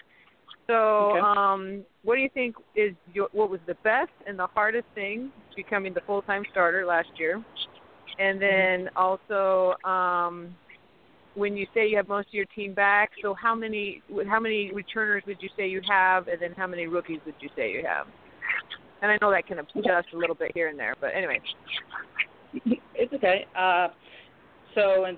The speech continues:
Speaker 2: terms of, uh, you know, last year taking over for Allie, and I think the biggest adjustment I had to make was everything being the quarterback for the D C Divas entailed,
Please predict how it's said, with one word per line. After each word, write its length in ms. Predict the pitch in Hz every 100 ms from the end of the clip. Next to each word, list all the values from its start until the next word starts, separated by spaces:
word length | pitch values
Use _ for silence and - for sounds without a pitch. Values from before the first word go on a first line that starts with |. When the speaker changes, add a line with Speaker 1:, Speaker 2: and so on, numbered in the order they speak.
| -
Speaker 2:
terms 240 | 247 254 208
of, 120 | 175 151 - -
uh, 380 | 170 160 151 135 127 _ _ _ _ _ _
you 60 |
know, 120 | 160 156
last 260 | 165 165 -
year 160 | 160 160
taking 240 | 156 151 160
over 240 | 151 151 -
for 120 | 143
Allie, 500 | 131 151 151 151 147
and 200 | 147 147 - _ _ - - - - _ _ _ -
I 80 |
think 300 | 185 247 233
the 180 | 208 196 -
biggest 400 | 185 185 190 180 - - - - - - - _ _ _ -
adjustment 540 | 156 180 170 180 165
I 100 | 156
had 100 | 170
to 80 | 160
make 280 | 156 160 156
was 400 | 156 156 151 147 147 _ _ _ 175
everything 840 | 180 196 185 _ 180 170 165 160 - _ _ _ -
being 240 | 180 185
the 80 | 175
quarterback 500 | - 175 165 165 160 -
for 100 | 165
the 100 | 151
D 260 | 143 170 170
C 120 | 160 160
Divas 340 | 160 151 151 -
entailed, 600 | 156 143 - 151 139 -